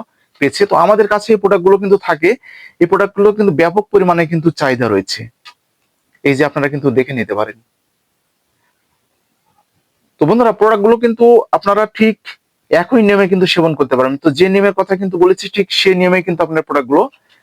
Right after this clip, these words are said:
সেবন করতে পারবেন। এই যে, তো বন্ধুরা, আশা করি বুঝতে পেরেছেন। তো সীতা মেডিসিন কর্নার YouTube চ্যানেল কিন্তু আপনাদের সেবায় সব সময়ের জন্য নিয়োজিত। আপনারা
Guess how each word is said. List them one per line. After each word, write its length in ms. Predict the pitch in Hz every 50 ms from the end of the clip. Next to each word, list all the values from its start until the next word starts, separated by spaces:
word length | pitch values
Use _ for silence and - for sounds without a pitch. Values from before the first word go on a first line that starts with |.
| _ _
সেবন 300 | - - - 156 139 135
করতে 240 | 123 - 110 - - 101
পারবেন। 280 | 110 104 95 110 104 107 113 - _ _ _ _ _ _ _ _ _
এই 140 | - 131 123
যে, 120 | 107 120 143 185 - _ _ _ _ _ _ _ _ _ _ _ _ _ _ _ _ _ _ _ _ _ _ _ _ _ _ _ _ _ _ _ - - _ _ _ _ _ _ - - - - - - - - - - - -
তো 40 | 165
বন্ধুরা, 280 | 160 208 226 226 208 214 269 302 - - - _ _ _ _ _ _ -
আশা 240 | 139 175 - 233 226
করি 240 | 226 240 220 233 233 240 233 - - _ _ -
বুঝতে 280 | 135 170 190 - - 190
পেরেছেন। 360 | 170 131 120 - - 202 233 262 - - - - _ _
তো 60 | - 156
সীতা 260 | - - 208 190 240 233
মেডিসিন 300 | 233 233 233 226 233 226
কর্নার 260 | 226 240 233 240 220
YouTube 360 | - 185 208 208 185 226 202 -
চ্যানেল 220 | - 214 214 220 220
কিন্তু 220 | 208 226 214 202 208
আপনাদের 320 | 175 180 - 208 202 208
সেবায় 320 | 202 - - 196 208 208 - -
সব 100 | 208 190
সময়ের 260 | - - 214 208 202 180
জন্য 120 | 208 202 202
নিয়োজিত। 360 | 190 190 190 170 170 175 - 214 220 - - - - - - - _
আপনারা 380 | - 160 160 - 208 202 214